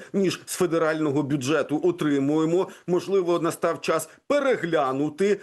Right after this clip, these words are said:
цю історію, що нам за цим розуміти і наскільки це, ну, наскільки це небезпечно, чи, чи як нам,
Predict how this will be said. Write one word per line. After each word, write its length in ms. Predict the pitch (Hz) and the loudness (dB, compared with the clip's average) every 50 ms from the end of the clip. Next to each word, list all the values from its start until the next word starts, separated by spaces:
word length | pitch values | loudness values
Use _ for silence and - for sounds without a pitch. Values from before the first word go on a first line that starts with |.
| - - _ | -8 -16 _
цю 340 | - - 220 220 208 202 - | -2 0 0 0 0 -2 0
історію, 880 | 202 220 - - - - - 202 202 208 208 196 196 196 196 202 202 185 | -2 -2 -2 -2 -6 -2 0 2 4 4 4 2 0 -2 0 0 0 0
що 320 | - - - - 208 226 | -2 -2 0 0 0 2
нам 200 | 226 220 214 208 | 2 2 0 0
за 160 | 147 160 202 | 2 0 0
цим 320 | 196 - - 233 240 226 190 | -2 -2 -6 -2 0 2 4
розуміти 800 | 170 175 165 - 156 170 156 156 185 220 226 226 220 185 175 170 | 4 2 2 0 0 0 0 0 0 -2 -2 0 0 0 2 2
і 260 | 175 170 175 180 170 - - - - _ | 2 2 2 2 0 -2 -10 -20 -8 _
наскільки 540 | 156 170 170 170 - - 233 220 - - 190 | -2 0 0 -2 -2 -4 -4 -4 -2 -2 -4
це, 320 | 190 - 190 196 185 - - - - _ | -2 0 0 0 0 -2 -4 -16 -6 _
ну, 120 | - 277 | 0 0
наскільки 400 | 202 180 170 - - 254 262 220 | 2 0 -2 -4 -6 -4 -2 -2
це 140 | 214 - 208 | -2 0 -2
небезпечно, 680 | 190 185 185 156 175 175 - - 220 233 - - 170 151 | -2 -2 -2 -2 -2 -2 0 -2 -2 -2 -2 -2 -4 -4
чи, 440 | - - 165 165 156 156 156 160 156 | -2 0 0 2 2 2 0 0 -2
чи 160 | 120 - 170 | 0 -2 0
як 260 | 160 170 185 - - | 0 0 -2 0 0
нам, 200 | 190 190 175 160 | 0 0 0 -2